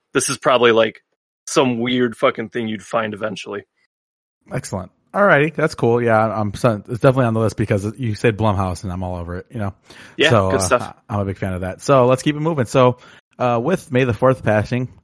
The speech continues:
Speaker 2: um, they usually drop some Star Wars related news, and we have quite a few things on the agenda.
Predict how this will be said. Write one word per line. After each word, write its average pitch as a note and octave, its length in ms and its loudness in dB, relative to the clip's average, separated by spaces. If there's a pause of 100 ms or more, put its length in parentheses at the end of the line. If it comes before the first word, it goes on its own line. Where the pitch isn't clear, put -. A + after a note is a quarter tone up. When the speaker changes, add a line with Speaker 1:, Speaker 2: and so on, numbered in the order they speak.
(160)
Speaker 2:
um, F#2+ 540 -4
they G2 200 -4
usually A#2+ 380 -4
drop G#2 240 0
some F#2+ 140 -6
Star G#2 260 2
Wars F#2+ 220 0
related F#2+ 260 -2
news, G#2 280 -2
and G2+ 80 -4
we G#2 80 0
have A2+ 140 -2
quite C#3 200 -2
a - 20 -2
few C#3 180 -4
things F#2+ 380 -8 (420)
on G2 160 -4
the F#2 120 -4
agenda. F#2+ 500 -4